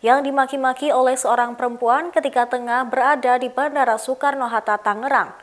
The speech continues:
Dalam video tersebut, tampak sang perempuan menyebut bahwa dirinya memiliki ayah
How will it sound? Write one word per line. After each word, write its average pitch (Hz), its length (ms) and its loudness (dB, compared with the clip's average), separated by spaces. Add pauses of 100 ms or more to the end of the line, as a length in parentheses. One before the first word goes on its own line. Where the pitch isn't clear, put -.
(500)
Dalam 254 240 4
video 311 240 4
tersebut, 311 480 0
tampak 285 320 4
sang 277 240 -6
perempuan 269 400 2
menyebut 262 560 -2
bahwa 240 240 2
dirinya 220 480 -4
memiliki 226 480 -4
ayah 226 480 -2